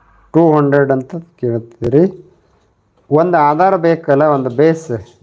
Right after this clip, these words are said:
ಯಾವ ಆಧಾರ ಮ್ಯಾಗ ಟೂ ಹಂಡ್ರೆಡ್ ಆಯ್ತು ಅನ್ನೋದು, ಅದು ಕರೆಕ್ಟಾಗಿ ಇದನ್ನು ಮಾಡ್ಬೇಕು. ಟೂ ಹಂಡ್ರೆಡ್ ಆಗೋದಿಲ್ಲ. ಹ್ಞೂ, ನೋಡೋಣ ಹೆಂಗೆ ಕಂಡು ಹಿಡಿದಿರ್ಬೋದು ಅದು. ಈ ಎಂಬತ್ತಕ್ಕೆ ನಾನು ನಾಲ್ಕರಿಂದ ಭಾಗಿಸ್ತೇನೆ. ಎಷ್ಟು ಬಂತದು?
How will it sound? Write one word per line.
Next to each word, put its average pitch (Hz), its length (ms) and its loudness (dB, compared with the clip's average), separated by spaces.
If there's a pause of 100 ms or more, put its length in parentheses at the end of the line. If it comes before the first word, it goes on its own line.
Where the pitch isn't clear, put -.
(200)
ಯಾವ 143 220 2
ಆಧಾರ 139 260 0
ಮ್ಯಾಗ 139 240 2 (120)
ಟೂ 139 140 0
ಹಂಡ್ರೆಡ್ 123 440 -2
ಆಯ್ತು 123 240 -2
ಅನ್ನೋದು, 120 300 0 (380)
ಅದು 120 160 -4 (300)
ಕರೆಕ್ಟಾಗಿ 139 480 -2 (140)
ಇದನ್ನು 127 220 2
ಮಾಡ್ಬೇಕು. 113 360 -2 (180)
ಟೂ 135 140 -2
ಹಂಡ್ರೆಡ್ 123 340 0
ಆಗೋದಿಲ್ಲ. 123 380 0 (1300)
ಹ್ಞೂ, 123 160 -4 (540)
ನೋಡೋಣ 135 300 -2
ಹೆಂಗೆ 123 200 -2
ಕಂಡು 131 180 -2
ಹಿಡಿದಿರ್ಬೋದು 123 460 -4
ಅದು. 151 120 0 (2500)
ಈ 170 40 4 (160)
ಎಂಬತ್ತಕ್ಕೆ 170 680 -2 (180)
ನಾನು 156 180 0 (160)
ನಾಲ್ಕರಿಂದ 147 440 -2 (140)
ಭಾಗಿಸ್ತೇನೆ. 120 520 -6
ಎಷ್ಟು - 200 -12
ಬಂತದು? 139 400 2